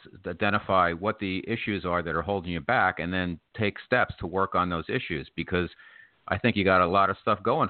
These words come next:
for you. Uh, you seem like a nice guy. You've got a job. You're in your prime. Um,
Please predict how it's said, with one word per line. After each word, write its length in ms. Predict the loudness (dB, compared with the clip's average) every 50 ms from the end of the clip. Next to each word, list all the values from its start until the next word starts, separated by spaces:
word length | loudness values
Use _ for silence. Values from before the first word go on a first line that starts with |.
| -4
for 180 | -6 -6 -6 -6
you. 260 | -6 -8 -10 -10 -8 -6
Uh, 100 | -6 -6
you 140 | -6 -6 -8 -6
seem 160 | -4 -2 0
like 160 | 0 0 0 0
a 60 | 0
nice 200 | 0 0 0 0 -2 0
guy. 200 | 2 2 2 2
You've 220 | 0 -2 -4 -2
got 180 | 0 2 2 2
a 80 | 0
job. 420 | 0 0 2 4 4 4 2 0 -2
You're 140 | -4 -4 -2
in 100 | -2 -2
your 140 | -4 -6
prime. 580 | -6 -4 0 2 4 4 4 4 2 0 -4 -6 -10 _ _ _ _ _ _ _ _ _
Um, 640 | -2 0 0 2 2 2 2 0 0 -2 -2 -4 -6